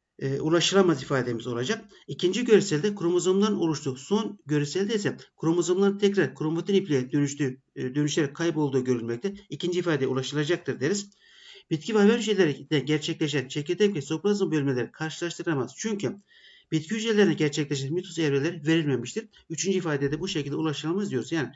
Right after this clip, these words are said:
cevabımız A şeklinde zaten biz de bu şekilde bulmuştuk. Böylece konumuzu bitirmiş olduk sevgili öğrenciler. E, artık etkinliklerimiz var. Etkinliklerimizi yapıyoruz. E, arkasından gelen testlerimizi çözüyoruz.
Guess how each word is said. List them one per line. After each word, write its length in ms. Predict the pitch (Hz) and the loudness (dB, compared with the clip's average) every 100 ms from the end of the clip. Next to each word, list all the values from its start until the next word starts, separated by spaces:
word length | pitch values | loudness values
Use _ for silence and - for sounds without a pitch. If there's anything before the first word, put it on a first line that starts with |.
| _ - | _ -6
cevabımız 580 | 151 175 175 220 202 | -4 -2 -2 -4 -4
A 180 | 185 185 | -4 -2
şeklinde 300 | 170 139 127 | -2 -4 -4
zaten 360 | 139 147 160 165 | -4 -4 -6 -8
biz 100 | 139 | -6
de 100 | 160 | -6
bu 80 | 160 | -6
şekilde 440 | 131 131 202 202 | -8 -4 -2 0
bulmuştuk. 440 | 151 131 - 110 - _ _ _ - _ _ | 0 0 -4 -10 -12 _ _ _ -20 _ _
Böylece 460 | 208 247 208 247 240 | 2 2 0 -2 -2
konumuzu 420 | 208 180 180 247 | 0 2 0 -4
bitirmiş 360 | 160 151 127 127 | -4 -4 -4 -4
olduk 240 | 123 123 | -6 -6
sevgili 340 | 135 123 127 | -4 -2 -2
öğrenciler. 420 | 123 117 104 117 117 - - - | -2 -4 -6 -10 -12 -18 -20 -8
E, 80 | 147 | -4
artık 260 | 180 202 | -4 -2
etkinliklerimiz 720 | 175 175 185 185 190 180 156 | -2 0 0 0 2 2 2
var. 240 | 151 196 - - | 0 -4 -10 -6
Etkinliklerimizi 720 | 160 - 196 196 180 175 156 | -6 -2 0 2 4 4 4
yapıyoruz. 540 | 156 143 120 117 - - _ - | 0 0 -2 -4 -4 -12 _ -10
E, 200 | 127 127 | -4 -2
arkasından 640 | 131 151 - 175 190 196 | -2 -4 -4 0 4 6
gelen 420 | 175 160 196 202 | 6 2 0 -6
testlerimizi 600 | - 143 147 156 160 202 | -6 -4 -2 0 0 -2
çözüyoruz. 540 | 202 151 120 123 - | -2 -2 -2 -6 -6